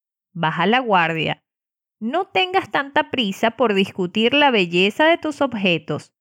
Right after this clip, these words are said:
Podrás acceder a él más tarde, te lo garantizo. Localiza las áreas comunes con tu posibilidad. A menos que vengas de otro planeta, no habrá un solo prospecto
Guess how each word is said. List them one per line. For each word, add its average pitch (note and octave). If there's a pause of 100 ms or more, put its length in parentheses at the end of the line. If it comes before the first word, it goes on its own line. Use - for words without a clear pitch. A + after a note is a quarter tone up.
(380)
Podrás F3
acceder G#3+
a G3+
él D#3+
más F3
tarde, E3
te G3
lo F#3
garantizo. D#3+ (1120)
Localiza B3
las A#3
áreas A#3+
comunes C4 (160)
con D4
tu A#3+
posibilidad. C4+ (480)
A F#3
menos F#3+
que B3
vengas C4
de G#3
otro E3+
planeta, C4
no B3
habrá D4+
un D4+
solo C#4+
prospecto C#4+